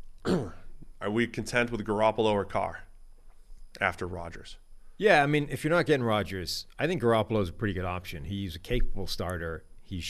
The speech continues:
Speaker 2: he's got receivers to throw to in this offense, and a-, as I said, you're probably gonna get him injured at some point, and then you get to have a look at Sam Howell.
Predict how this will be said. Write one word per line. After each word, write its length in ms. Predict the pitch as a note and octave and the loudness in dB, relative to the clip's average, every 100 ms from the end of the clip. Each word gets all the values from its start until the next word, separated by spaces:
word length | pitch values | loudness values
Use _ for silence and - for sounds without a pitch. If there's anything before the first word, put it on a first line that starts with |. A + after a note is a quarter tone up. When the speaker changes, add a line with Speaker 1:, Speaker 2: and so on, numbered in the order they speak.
| - | -6
Speaker 2:
he's 160 | G2+ G#2+ | -6 -4
got 200 | A2 F#2 | -4 -4
receivers 400 | - A2+ F2+ F2 | -2 -2 -2 -8
to 60 | |
throw 240 | D#2+ G2+ F2+ | -6 -6 -4
to 180 | G2+ | -6
in 60 | E2+ | -8
this 160 | E2 G2+ | -8 -8
offense, 560 | E2 D2+ F2 D#2 D2 - | -8 -8 -10 -10 -12 -12
and 440 | F#2 F#2 E2+ D#2+ - - - - - - - | -8 -6 -6 -8 -12 -16 -18 -20 -20 -16 -10
a-, 160 | F#2 | -10
as 180 | F#2 D#2+ | -8 -10
I 40 | C#2+ | -8
said, 240 | F#2+ D2 | -10 -10
you're 80 | D2+ | -8
probably 300 | - E2+ E2+ | -6 -6 -6
gonna 120 | D#2+ | -8
get 180 | D#2 E2+ | -8 -8
him 100 | D#2 | -8
injured 320 | E2+ D#2 D2+ | -8 -8 -10
at 80 | D#2 | -10
some 160 | F2 D2 | -12 -10
point, 260 | F2 D2+ | -12 -12
and 80 | D2+ | -12
then 60 | E2 | -12
you 60 | D#2+ | -10
get 140 | D2+ | -10
to 60 | F2 | -10
have 100 | D#2+ | -6
a 40 | |
look 180 | B2+ E2 | -6 -6
at 100 | - | -10
Sam 180 | D#2 B1+ | -10 -10
Howell. 260 | D#2 - | -12 -12